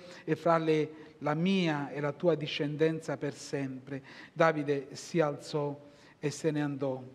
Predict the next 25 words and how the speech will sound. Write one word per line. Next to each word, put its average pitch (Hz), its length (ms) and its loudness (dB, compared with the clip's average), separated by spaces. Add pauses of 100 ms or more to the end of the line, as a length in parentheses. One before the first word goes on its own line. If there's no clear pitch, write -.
(260)
e 147 160 -4
Jonathan 135 600 -2 (260)
tornò 143 500 -2 (180)
in 143 140 -8
città. 131 520 -8 (240)
Amen. 151 520 0 (300)
Fin 180 220 0
qui 196 160 6
la 170 120 8
lettura 156 460 2
della 147 260 4
parola 165 840 4
del 156 240 4
Signore. 175 720 4 (800)
È 156 360 4
una 143 200 -2
lettura 147 760 -2 (320)
un 147 160 -10
po' 156 120 0
lunga, 170 460 2
però 156 400 -2 (300)
ci - 100 -2
aiuta 175 300 2
a 143 60 2
capire, 156 680 2